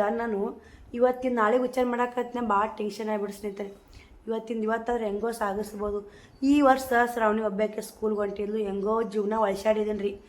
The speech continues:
ಮುಂದ್ ವರ್ಷಕ್ಕೆ ಇನ್ನೂ ವಜ್ಜಿದೆ ಸ್ನೇಹಿತರೆ. ಇಬ್ರು ಸ್ಕೂಲ್ ಫೀಸ್, ಇಬ್ರದ್ದು ಎಲ್ಲ ಖರ್ಚು ಹುಡ್ಕೋಬೇಕಲ್ರಿ. ಬುಕ್ಕ, ಬಟ್ಟಿ, ಡ್ಯಾನ್ಸ್ ಅಂತ ಬರ್ತಾವು, ಶಾಲೆ ಫಂಕ್ಷನ್ ಅಂತ ಬರ್ತಾವು, ಪ್ರತಿಯೊಂದಕ್ಕೂ ರೊಕ್ಕ, ದುಡ್ಡು, ಅಮೌಂಟ್, ಅಮೌಂಟ್, ಅಮೌಂಟ್, ಅಮೌಂಟ್ ಎಲ್ಲ.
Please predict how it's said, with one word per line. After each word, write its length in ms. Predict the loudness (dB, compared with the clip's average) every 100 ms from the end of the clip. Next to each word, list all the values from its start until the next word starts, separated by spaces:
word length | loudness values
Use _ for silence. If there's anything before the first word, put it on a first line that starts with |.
| -20 -20 -8
ಮುಂದ್ 200 | 0 4
ವರ್ಷಕ್ಕೆ 400 | 2 2 -2 -2
ಇನ್ನೂ 160 | 0 2
ವಜ್ಜಿದೆ 280 | 2 2 0
ಸ್ನೇಹಿತರೆ. 480 | 0 -6 -4 -6 -10 -20 -20 -4
ಇಬ್ರು 240 | -2 0 -2
ಸ್ಕೂಲ್ 440 | -4 2 4 4
ಫೀಸ್, 560 | 2 2 4 2 2 -6
ಇಬ್ರದ್ದು 580 | -2 2 2 2 4
ಎಲ್ಲ 200 | 6 6 6 6 4 -4 -6
ಖರ್ಚು 260 | -4 0 0
ಹುಡ್ಕೋಬೇಕಲ್ರಿ. 640 | 2 0 -2 -2 -4 -4 -6 -12 -20 -14 -4
ಬುಕ್ಕ, 300 | -4 0 0
ಬಟ್ಟಿ, 520 | 2 2 -2 -6 -4
ಡ್ಯಾನ್ಸ್ 360 | 0 2 0 -2
ಅಂತ 160 | -6 -6
ಬರ್ತಾವು, 520 | -6 -2 0 0 -2
ಶಾಲೆ 360 | -2 0 0
ಫಂಕ್ಷನ್ 400 | -2 -6 -6 -6
ಅಂತ 180 | -8 -8
ಬರ್ತಾವು, 420 | -10 -4 -2 -2 -4 -14 -20 -20 -4
ಪ್ರತಿಯೊಂದಕ್ಕೂ 600 | -2 0 2 2 2 2
ರೊಕ್ಕ, 260 | 4 4 0
ದುಡ್ಡು, 280 | 0 2
ಅಮೌಂಟ್, 320 | 2 2 -2 -2
ಅಮೌಂಟ್, 420 | 0 2 2 2
ಅಮೌಂಟ್, 360 | 2 2 2
ಅಮೌಂಟ್ 380 | 2 2 0 -4 -18 -20 -14 -4
ಎಲ್ಲ. 180 | 2